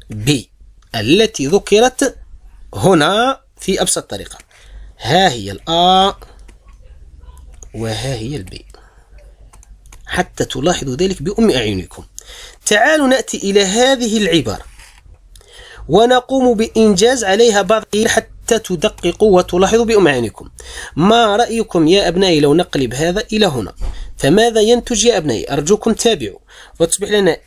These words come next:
F ل ناقص إكس زائد F ل إكس يساوي اثنان.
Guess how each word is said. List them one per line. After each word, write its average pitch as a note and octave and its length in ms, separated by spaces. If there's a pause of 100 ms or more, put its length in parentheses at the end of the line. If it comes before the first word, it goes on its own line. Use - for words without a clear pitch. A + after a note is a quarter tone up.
(600)
F - 180 (160)
ل C#3 280 (680)
ناقص F#3+ 760 (100)
إكس - 360 (1300)
زائد E3+ 720 (880)
F - 180 (140)
ل B2+ 220 (120)
إكس - 420 (1300)
يساوي G#3 1300 (180)
اثنان. A#2 800